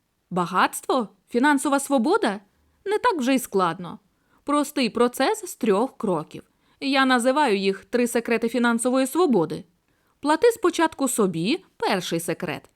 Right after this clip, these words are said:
Налаштуй автоматичні платежі, другий. Який же третій? Зої розвернулась і пішла в Хеленас. Через десять хвилин парасолька дівчини стояла біля входу в кафе,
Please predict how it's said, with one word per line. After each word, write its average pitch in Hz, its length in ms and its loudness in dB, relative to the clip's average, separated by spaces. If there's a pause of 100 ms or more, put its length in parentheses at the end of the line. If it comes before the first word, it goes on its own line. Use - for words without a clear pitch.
(360)
Налаштуй 190 500 0
автоматичні 208 640 -2
платежі, 185 480 -2
другий. 233 560 4 (440)
Який 202 460 4
же 466 160 4
третій? 285 540 0 (680)
Зої 214 340 4
розвернулась 208 680 0 (200)
і 254 220 2
пішла 190 440 0
в 247 60 -10
Хеленас. 170 640 -4 (540)
Через 320 260 0
десять 392 320 0
хвилин 359 320 0
парасолька 269 540 0
дівчини 240 400 0
стояла 226 380 2
біля 226 200 2
входу 247 280 0
в 262 60 -4
кафе, 190 420 -4